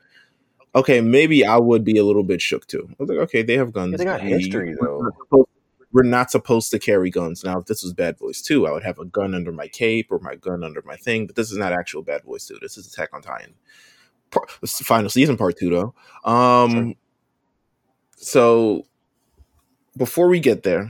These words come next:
Speaker 1: before we get to all the lying, deceiving, cheating, heartbreaking, um, everyone's like, "No, we don't wanna kill the Azumabitos. We don't wanna hurt them. They have knowledge. They're,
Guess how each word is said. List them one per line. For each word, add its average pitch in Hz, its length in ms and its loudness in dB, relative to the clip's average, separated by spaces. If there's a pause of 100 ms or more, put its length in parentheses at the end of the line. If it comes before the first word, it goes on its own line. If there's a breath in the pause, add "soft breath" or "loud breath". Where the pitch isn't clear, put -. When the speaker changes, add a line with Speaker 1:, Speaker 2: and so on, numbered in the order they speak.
Speaker 1:
before - 200 -6
we 117 120 0
get 110 180 0
to - 80 -2
all 98 120 2
the 95 100 0
lying, 95 460 -2
deceiving, 95 960 -6 (180)
cheating, 92 420 -6
heartbreaking, 87 720 -6 (480)
um, 101 680 0 (1700)
everyone's 139 480 2
like, 123 180 0
"No, 139 560 2
we 113 180 -2
don't 113 140 0
wanna 117 140 -2
kill 113 220 0
the 104 80 2
Azumabitos. 87 960 -2
We 90 100 -6
don't 90 140 -6
wanna 90 200 -6
hurt 90 280 -6
them. 90 260 -6
They 90 100 -4
have 101 180 -6
knowledge. 90 540 -4
They're, 107 180 2